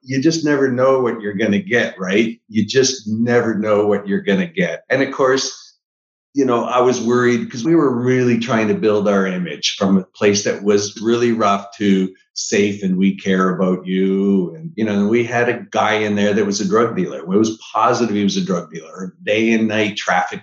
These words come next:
coming through to the place. And he wasn't even supposed to be in the unit. He was somebody's brother of somebody else who was, you know, and we got affidavits from the actual tenant who was no longer living there that this person should not be in the apartment. And it was a nightmare trying to evict them,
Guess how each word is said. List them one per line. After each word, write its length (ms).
coming 240
through 340
to 80
the 160
place. 360
And 100
he 180
wasn't 320
even 180
supposed 480
to 40
be 220
in 80
the 180
unit. 380
He 200
was 240
somebody's 840
brother 460
of 120
somebody 480
else 380
who 140
was, 200
you 80
know, 380
and 80
we 100
got 160
affidavits 720
from 240
the 180
actual 380
tenant 340
who 60
was 160
no 160
longer 300
living 380
there 220
that 220
this 160
person 340
should 240
not 260
be 120
in 80
the 80
apartment. 680
And 80
it 120
was 160
a 60
nightmare 440
trying 300
to 180
evict 380
them, 160